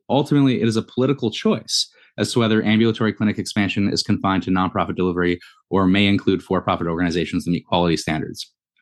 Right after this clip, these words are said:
They've changed that view, obviously, since that time. But there are enough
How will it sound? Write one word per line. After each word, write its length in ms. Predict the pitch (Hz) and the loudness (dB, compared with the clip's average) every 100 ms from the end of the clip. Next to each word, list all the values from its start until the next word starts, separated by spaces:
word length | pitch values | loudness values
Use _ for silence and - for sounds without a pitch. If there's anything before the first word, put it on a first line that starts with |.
| _ _ _ - - - _ _ _ _ _ _ _ _ _ - | _ _ _ -20 -18 -20 _ _ _ _ _ _ _ _ _ -4
They've 240 | 120 160 - | 0 2 2
changed 360 | 165 160 131 | 4 4 4
that 200 | 123 113 | 2 2
view, 640 | 110 117 90 76 113 143 - _ _ _ _ _ - | 4 4 2 -2 -4 -4 -10 _ _ _ _ _ -6
obviously, 600 | 104 90 92 - 98 90 | -4 -2 -4 -2 0 0
since 300 | 87 127 110 | 0 -2 0
that 200 | 101 87 | -2 -4
time. 480 | - 107 76 - - _ _ _ | -4 -4 -4 -10 -16 _ _ _
But 100 | 113 | -2
there 180 | 127 127 | 2 4
are 100 | 123 | 4
enough 440 | 127 143 135 - | 4 2 -2 -8